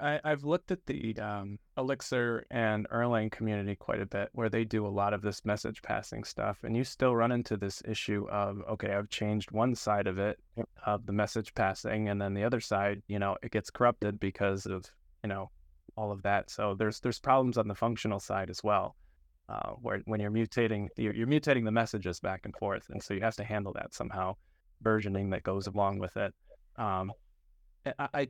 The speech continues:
Speaker 1: I just think that, y-, yes, there, I, I, I think that people have been using O O P improperly, where they've,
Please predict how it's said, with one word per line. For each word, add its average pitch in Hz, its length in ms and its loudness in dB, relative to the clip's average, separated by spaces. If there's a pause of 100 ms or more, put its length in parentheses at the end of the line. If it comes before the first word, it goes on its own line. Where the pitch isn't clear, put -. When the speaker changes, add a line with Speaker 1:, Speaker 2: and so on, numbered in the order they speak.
(120)
Speaker 1:
I 151 80 2
just 139 240 0
think 135 220 -2
that, 120 220 2 (600)
y-, 143 180 -8
yes, 139 540 0
there, 123 340 2 (800)
I, 156 80 2
I, 160 160 0 (160)
I 156 60 4
think 160 220 -2
that 135 200 2
people 135 380 0
have 113 340 -2
been 117 280 0
using 117 600 0
O 117 160 -2
O 117 100 -2
P 110 200 -2
improperly, 101 600 4
where 95 260 0
they've, 98 280 -2